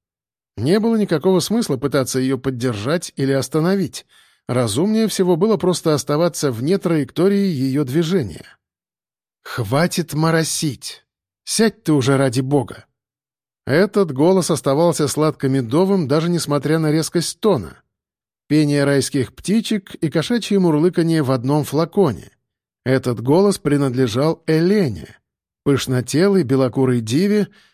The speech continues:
вызывающую сексуальность которой не могло приглушить даже строгое чёрное платье. "Кто это в борделе вспомнил Бога?"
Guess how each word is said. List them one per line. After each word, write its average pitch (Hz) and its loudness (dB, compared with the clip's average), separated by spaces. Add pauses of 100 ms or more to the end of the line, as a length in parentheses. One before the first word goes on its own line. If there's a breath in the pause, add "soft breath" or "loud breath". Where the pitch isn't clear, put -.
(180 soft breath)
вызывающую 135 2
сексуальность 165 0
которой 127 0
не 139 0
могло 185 0
приглушить 170 2
даже 135 2
строгое 190 0
чёрное 147 0
платье. 147 -4 (840)
"Кто 240 2
это 175 4
в 139 -2
борделе 185 0
вспомнил 190 4
Бога?" 147 2